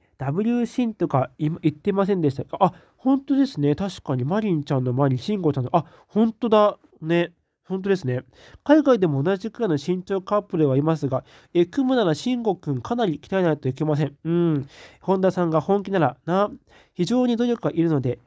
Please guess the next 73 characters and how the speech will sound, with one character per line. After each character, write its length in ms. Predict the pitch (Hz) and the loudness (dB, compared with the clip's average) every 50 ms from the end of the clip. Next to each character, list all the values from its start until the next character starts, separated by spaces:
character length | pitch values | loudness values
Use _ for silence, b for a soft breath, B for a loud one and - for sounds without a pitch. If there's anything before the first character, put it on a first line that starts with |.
| _ _ | _ _
あ 80 | 180 | -2
の 120 | 202 220 226 | 0 0 0
宮 220 | 226 240 247 240 | 0 0 0 0
原 220 | 226 233 226 220 208 | 2 2 2 2 0
さ 140 | - 202 | 0 -4
ん 80 | 196 196 | -4 -2
で 80 | 220 233 | -2 -2
も 140 | 185 175 | -2 -2
首 300 | - - - 170 160 196 202 | -4 -4 -4 -2 -2 0 0
を 20 | |
横 260 | 196 185 175 - 208 | 0 0 0 0 0
に 120 | 208 202 190 | 0 0 -2
振 140 | 190 220 202 | -2 -4 -4
る 80 | 214 | -4
く 100 | 202 - | -2 0
ら 80 | 220 185 | 2 2
い 60 | 160 | 2
難 140 | 139 143 143 151 147 160 156 | 2 0 -2 -2 -2 -4 -4
し 80 | 143 170 | -4 -2
い 60 | 156 | -4
ん 60 | 135 | -4
で、 140 | 131 123 b b b b b b b | -4 -4 b b b b b b b
現 260 | - 160 160 165 165 | -2 0 0 0 0
実 320 | 156 170 160 - - 165 160 | 0 -2 -2 0 -2 -2 -2
的 80 | 196 | 0
で 60 | 208 | 0
は 60 | 214 180 | 2 2
な 120 | 165 147 | 2 2
い 60 | 135 | 0
と 160 | 139 - 135 | 0 -4 -6
思 120 | 127 123 127 | -4 -4 -2
い 20 | 131 | -4
ま 80 | 139 | -4
す。 60 | 156 - | -2 2
あ 200 | 147 143 143 139 | 4 4 4 4
ー、 20 | 139 | 0
そ 140 | - 202 | -2 -2
う 20 | 190 | -2
な 120 | 165 143 | -2 -2
ん 60 | 135 | -4
だ。 120 | 131 127 - | -4 -6 -4
宮 180 | 151 160 190 | -2 -2 -4
原 220 | 202 - 185 160 147 | -2 -2 -4 -4 -4
さ 100 | - 131 | -4 -8
ん。 100 | 117 - B B B B B B | -10 -12 B B B B B B
ね、 180 | - 196 190 185 | 0 0 0 2
な 120 | 170 165 156 | 0 0 0
ん 40 | |
か 100 | 156 147 | 2 0
似 140 | 147 156 175 | 2 2 4
合 80 | 185 175 | 2 2
う 60 | 156 | 2
気 100 | 147 151 | 0 -2
は 100 | 139 139 | -2 -2
し 80 | 135 143 | -2 -4
ま 80 | 151 | -4
し 60 | 143 | -4
た 80 | - 131 | -4 -4
が、 80 | 123 - | -6 -4
首 260 | - - 156 175 185 | -4 -4 0 4 4
を 40 | 175 | 4
横 180 | 170 165 - 175 | 4 4 2 0
に 60 | 165 | 0
振 140 | 156 - 165 | 0 0 -2
る 100 | 156 147 | -2 -2
と 180 | - 117 107 107 - | -2 -6 -8 -6 -6
い 60 | 143 | -6
う 60 | 139 | -4
感 200 | 139 143 127 123 | -2 -4 -4 -4
じ 60 | 120 | -6
で。 160 | - 131 - - _ | -8 -10 -10 -8 _
う 40 | 147 | -4
ん。 140 | 147 139 | -4 -4